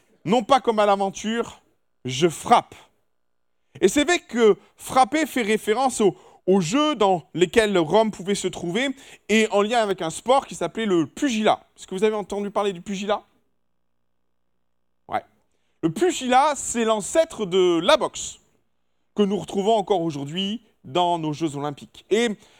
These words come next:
la boxe qu'il pratiquait était quelque peu différente, quoique les règles sont pas si, euh, <laughs> n'ont pas changé tant que ça, en fait. Et ils n'avaient pas des beaux gants de boxe comme nous avons aujourd'hui, mais ils entouraient leurs articulations de lanières en cuir.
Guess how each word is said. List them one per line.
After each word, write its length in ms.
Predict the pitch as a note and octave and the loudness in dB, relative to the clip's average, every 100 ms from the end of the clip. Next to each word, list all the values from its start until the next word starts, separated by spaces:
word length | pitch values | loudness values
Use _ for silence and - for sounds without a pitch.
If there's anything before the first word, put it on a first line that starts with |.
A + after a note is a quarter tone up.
| - | -2
la 120 | F3+ | 0
boxe 280 | F#3 D4 - | 2 2 0
qu'il 220 | - F#3+ | -6 -6
pratiquait 480 | - G3+ - E3+ C4+ | -4 -6 -6 -8 -8
était 280 | - F#3 D#3+ | -6 -6 -2
quelque 300 | G#3+ G3+ E3+ | -2 -2 -4
peu 200 | D3+ G3+ | -6 -6
différente, 560 | D3+ D#3 G#3+ B3 D4+ | -6 -4 -4 -2 -4
quoique 280 | - G3+ - | -4 -4 0
les 120 | E3 | 0
règles 400 | E3+ G#3+ E3 C#3 | 2 0 0 -4
sont 140 | C3+ D#3+ | -4 -8
pas 160 | - | -6
si, 460 | G#3+ - F#3+ E3+ C#3 - - - B2 | -6 -6 -10 -8 -10 -14 -20 -6 -2
euh, 140 | C3+ - | -2 -4
<laughs> 160 | D#3+ - | -14 -10
n'ont 160 | D#3+ F3 | -8 -4
pas 180 | B3+ | -4
changé 520 | G#3+ - G#3 F#3 G3 E3+ | -4 -8 -4 -2 -2 -4
tant 160 | F3+ | -8
que 60 | E3+ | -4
ça, 160 | C#4 | -4
en 60 | B3 | -2
fait. 320 | C#4+ C#4+ - _ - _ - - | -2 -4 -6 _ -20 _ -16 -4
Et 320 | A#3 A#3+ A#3 G3+ F#3 - | 0 2 0 -2 -10 -4
ils 80 | A3+ | 2
n'avaient 260 | G#3+ G3 | 2 2
pas 200 | F#3+ G#3 | 0 -2
des 160 | E3 E3+ | -2 -8
beaux 320 | C3 G#3 G3+ | -8 -6 -4
gants 180 | D#3 E3 | -4 -8
de 60 | |
boxe 240 | D#3+ G#3 - | -6 -8 -4
comme 160 | F3+ | -6
nous 120 | E3 D#3+ | -4 -4
avons 220 | C3+ C3+ | -4 -6
aujourd'hui, 480 | C#3+ E3 A#3 D#4 - _ - - | -10 -8 -6 -8 -10 _ -20 -4
mais 320 | G#3 B3 A3 | -2 -2 -2
ils 180 | A3 B3+ | -4 -2
entouraient 340 | C4 A#3 C#4+ | -4 -4 -4
leurs 180 | A3+ F3+ | -4 -4
articulations 680 | F#3 - F#3 G#3 F#3 - F#3 | -10 -10 0 2 2 -2 -2
de 80 | |
lanières 540 | F3 F3+ F#3 G3+ G3 - D#3+ | 0 2 2 2 0 -4 -4
en 140 | D3+ | -4
cuir. 560 | - F3+ F3 D3+ F#3+ | -6 -12 -8 -6 -6